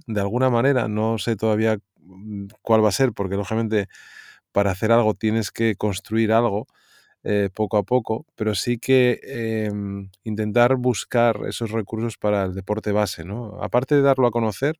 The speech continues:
que eso a través vuestro, pues, es muy sencillo, porque lo que me estoy encontrando es una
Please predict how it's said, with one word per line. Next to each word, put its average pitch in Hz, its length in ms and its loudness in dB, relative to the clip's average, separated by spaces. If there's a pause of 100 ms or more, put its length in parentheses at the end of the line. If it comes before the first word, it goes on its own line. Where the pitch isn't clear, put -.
(120)
que 101 100 -10
eso 101 240 -2 (340)
a 98 80 0
través 101 400 0
vuestro, 107 380 -2
pues, 92 160 -8
es 90 120 -10
muy 101 140 -4
sencillo, 101 480 -2
porque 92 240 -6
lo 92 100 -4
que 92 80 -8
me 92 60 -4
estoy 104 200 -6
encontrando 101 540 -2
es 104 220 -4 (560)
una 110 480 0